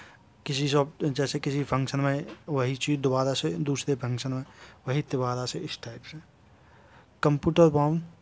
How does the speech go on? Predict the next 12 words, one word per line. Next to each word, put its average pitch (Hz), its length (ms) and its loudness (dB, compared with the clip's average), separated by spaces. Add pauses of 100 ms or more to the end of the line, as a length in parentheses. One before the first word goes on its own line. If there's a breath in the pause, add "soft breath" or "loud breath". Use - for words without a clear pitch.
(180)
नेटवर्क 147 580 2
में 143 360 0
ईमेल, 139 540 2
वेब 131 420 2
पेज 135 320 -2
and 165 180 -2 (560 soft breath)
चैट 139 400 0
मैसेज 139 320 -2
के 143 120 -2
द्वारा 131 260 -2
आसानी 127 540 -2
से 202 220 -4